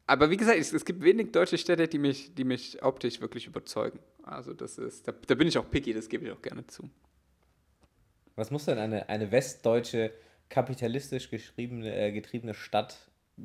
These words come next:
Speaker 2: erfüllen, damit sie Marcel Azeroth optisch zufriedenstellt?
Speaker 1: Also sie darf nicht Köln sein.
Speaker 2: Ah, okay,
Speaker 1: Das
Speaker 2: ja,
Speaker 1: ist,
Speaker 2: ein
Speaker 1: <laughs> das ist, das ist ganz, ganz wichtig. Weiß ich nicht. Sie dar-, darf auch nicht Frankfurt am Main sein.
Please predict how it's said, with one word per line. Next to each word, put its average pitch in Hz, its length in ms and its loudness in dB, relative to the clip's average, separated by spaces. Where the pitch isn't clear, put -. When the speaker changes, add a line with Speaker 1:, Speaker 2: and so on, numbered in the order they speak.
Speaker 2:
erfüllen, 131 520 2
damit 101 280 -4
sie 104 220 -2
Marcel 98 340 -4
Azeroth 95 480 -4
optisch 123 380 -2
zufriedenstellt? - 640 -12
Speaker 1:
Also 123 160 -2
sie 123 140 0
darf 127 280 6
nicht 147 260 0
Köln 147 420 4
sein. 180 360 -4
Speaker 2:
Ah, 98 120 2
okay, 110 240 0
Speaker 1:
Das 131 120 2
Speaker 2:
ja, 101 100 8
Speaker 1:
ist, - 100 4
Speaker 2:
ein 95 160 -4
Speaker 1:
<laughs> - 0 -
das - 180 2
ist, 160 340 6
das 131 180 4
ist 139 160 0
ganz, 147 340 -2
ganz 131 240 -2
wichtig. 139 400 -4
Weiß 165 240 -2
ich 196 40 2
nicht. 110 360 -2
Sie 135 120 4
dar-, 139 260 8
darf 135 220 2
auch 127 140 0
nicht 139 240 -4
Frankfurt 139 440 -4
am 113 140 -8
Main 117 320 -4
sein. 151 400 -8